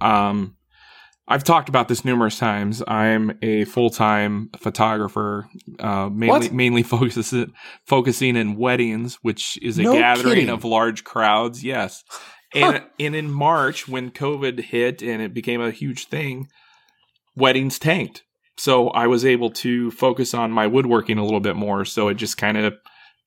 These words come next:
Speaker 1: transitioned naturally, I guess.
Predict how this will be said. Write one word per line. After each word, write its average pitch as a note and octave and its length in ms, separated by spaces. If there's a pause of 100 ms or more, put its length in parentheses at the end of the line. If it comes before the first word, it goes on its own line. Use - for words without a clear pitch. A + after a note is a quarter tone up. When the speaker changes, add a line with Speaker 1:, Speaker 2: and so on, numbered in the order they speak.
Speaker 1:
transitioned G#2+ 1080 (1800)
naturally, E3+ 720 (500)
I - 100
guess. G3 400